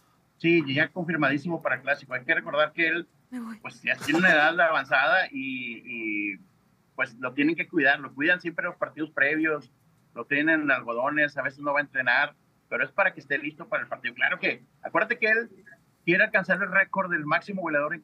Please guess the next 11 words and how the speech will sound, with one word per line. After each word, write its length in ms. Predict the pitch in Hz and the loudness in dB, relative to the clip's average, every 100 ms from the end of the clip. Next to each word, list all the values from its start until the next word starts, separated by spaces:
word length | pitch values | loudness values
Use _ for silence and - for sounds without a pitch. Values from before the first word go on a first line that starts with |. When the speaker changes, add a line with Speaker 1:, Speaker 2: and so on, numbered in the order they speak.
| - | -4
Speaker 1:
clásicos 380 | 160 - - | -4 -4 -10
regiomontanos 460 | 156 156 147 147 165 | -12 -6 -2 -2 -2
que 60 | 147 | -6
lo 80 | |
tiene 420 | 139 147 165 160 - | -4 0 0 0 -4
Mario 360 | 127 143 165 165 | 0 0 2 -2
de 80 | |
Sousa 340 | 147 147 151 160 | -2 -4 -2 -2
Mota 460 | 143 139 160 156 - | -2 0 2 0 0
Bahía. 540 | 123 131 165 196 - _ _ _ _ _ _ _ _ _ _ _ | 0 0 0 -2 -4 _ _ _ _ _ _ _ _ _ _ _
Fíjate 180 | 135 202 | -4 0